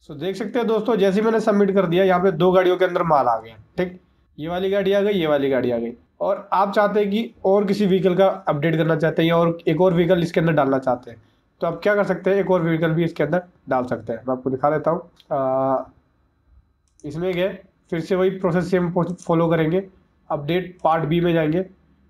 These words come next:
और यहाँ से वी विल number लिखेंगे। जैसे ही आपने ये लिखा, गो पे click करेंगे।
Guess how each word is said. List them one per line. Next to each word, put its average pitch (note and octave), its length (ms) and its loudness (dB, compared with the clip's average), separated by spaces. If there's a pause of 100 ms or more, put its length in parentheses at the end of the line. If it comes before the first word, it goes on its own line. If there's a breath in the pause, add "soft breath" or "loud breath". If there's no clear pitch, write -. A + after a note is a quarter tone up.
(260)
और D3+ 160 -4
यहाँ D#3 160 -2
से D#3+ 200 -2
वी E3 80 0
विल D#3+ 200 0
number D#3 260 2
लिखेंगे। E3 420 0 (3250)
जैसे D#3+ 200 -6
ही F#3+ 80 0
आपने F#3 220 -2
ये F#3 60 0
लिखा, F3 240 0
गो D#3+ 160 0
पे D#3+ 140 -2
click D#3+ 220 0
करेंगे। A#2+ 320 -4